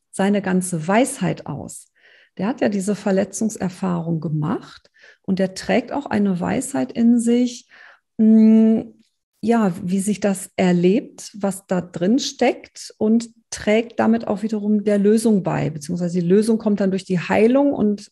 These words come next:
das Ganze wird zu einer Gesamtweisheit, dass mein gesamtes Sein fortan weiß, wie gehe ich mit dieser verletzenden Situation um, ne? Und der schüttet sich also komplett als, als Kraft aus,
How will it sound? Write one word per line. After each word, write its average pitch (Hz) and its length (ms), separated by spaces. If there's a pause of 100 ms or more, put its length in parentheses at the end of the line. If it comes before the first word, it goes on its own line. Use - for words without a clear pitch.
(160)
das - 280
Ganze 247 440
wird 220 120
zu - 140
einer 202 240
Gesamtweisheit, 220 1300 (520)
dass 196 160
mein 196 180
gesamtes 185 560
Sein 214 300
fortan - 640
weiß, 190 460 (400)
wie 165 320
gehe 220 140
ich 214 120
mit 185 140
dieser 208 200
verletzenden 185 600
Situation 180 840
um, 156 400 (140)
ne? 196 140
Und 202 180
der 180 100
schüttet 233 420
sich - 240
also 185 200
komplett 190 560
als, 185 380
als - 260
Kraft - 560
aus, - 480